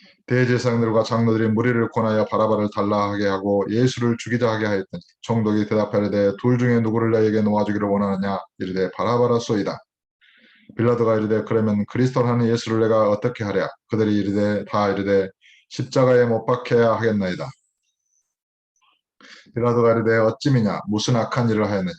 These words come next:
그들이 더욱 소리질러 이르되, "십자가에 못 박혀야 하겠나이다." 하는지라. 빌라도가 아무 성과도 없이 도리어 밀란이 나려는 것을 보고 물을 가져다가 무리 앞에서 손을 씻으며 이르되, "이 사람의 피에 대하여 나는 무죄하니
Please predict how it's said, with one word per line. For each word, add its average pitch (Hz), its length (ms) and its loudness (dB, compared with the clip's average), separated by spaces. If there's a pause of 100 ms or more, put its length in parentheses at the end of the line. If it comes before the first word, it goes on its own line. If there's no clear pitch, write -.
(380)
그들이 110 320 -2
더욱 131 340 0
소리질러 127 480 0
이르되, 90 260 -4 (460)
"십자가에 123 460 0
못 110 200 -2
박혀야 123 360 0
하겠나이다." 107 540 0
하는지라. 92 380 -8 (520)
빌라도가 113 480 0
아무 110 180 -2
성과도 107 460 -2
없이 104 380 -2 (840)
도리어 120 480 2
밀란이 117 400 0
나려는 113 320 0
것을 110 360 -2
보고 107 320 0 (1080)
물을 117 340 0
가져다가 117 600 2
무리 117 200 0
앞에서 110 460 0
손을 139 320 0
씻으며 135 400 0
이르되, 92 220 -6 (560)
"이 113 80 0
사람의 113 400 0
피에 127 240 0
대하여 113 320 4
나는 107 280 0
무죄하니 101 640 -2